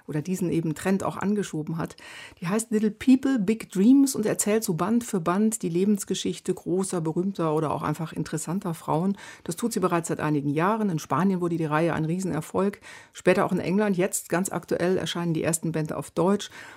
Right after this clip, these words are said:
Da geht's dann um Coco Chanel oder Frida Kahlo, Marie Curie oder Amelia Earhart.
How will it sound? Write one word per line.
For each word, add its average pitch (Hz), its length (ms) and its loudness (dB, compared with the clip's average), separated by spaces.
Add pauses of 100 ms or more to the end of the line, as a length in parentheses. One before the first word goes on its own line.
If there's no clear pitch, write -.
(140)
Da - 80 -6
geht's 156 220 -6
dann 147 100 -6
um 151 120 -4
Coco 165 260 -6
Chanel 165 500 2
oder 156 220 0
Frida 170 260 -4
Kahlo, 165 580 -4 (380)
Marie 170 220 2
Curie 180 420 2
oder 165 140 4
Amelia 156 360 0
Earhart. 196 580 0